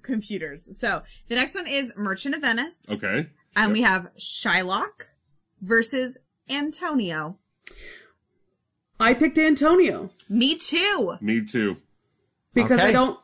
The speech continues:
Speaker 3: I don't like pretentious twat waffles.
Speaker 2: But I can, okay, so
Speaker 3: He
Speaker 2: I
Speaker 3: took
Speaker 2: can
Speaker 3: out a loan and then he decided he shouldn't have to pay it back.
Speaker 2: I can see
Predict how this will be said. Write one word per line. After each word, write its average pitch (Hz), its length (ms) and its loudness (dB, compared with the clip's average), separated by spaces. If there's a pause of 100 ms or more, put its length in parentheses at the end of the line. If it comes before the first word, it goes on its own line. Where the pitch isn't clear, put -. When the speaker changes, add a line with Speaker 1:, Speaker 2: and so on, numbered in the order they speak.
(160)
Speaker 3:
I 226 120 4
don't 240 120 2
like 247 260 2
pretentious 254 460 0
twat 302 300 -2
waffles. 175 640 -4 (120)
Speaker 2:
But 170 420 0 (720)
I 135 120 0
can, 131 300 -2
okay, 123 320 -2
so 123 420 -2 (1300)
Speaker 3:
He 339 140 8
Speaker 2:
I - 20 2
Speaker 3:
took 427 180 4
Speaker 2:
can 415 140 4
Speaker 3:
out 392 80 4
a - 20 4
loan 339 300 4
and 285 180 4
then 311 100 6
he 320 80 4
decided 349 420 2
he 330 100 6
shouldn't 320 300 0
have 320 120 -2
to 320 80 -2
pay 349 240 4
it - 120 0
back. 302 500 0 (1000)
Speaker 2:
I 127 120 2
can 143 180 0
see 190 540 -4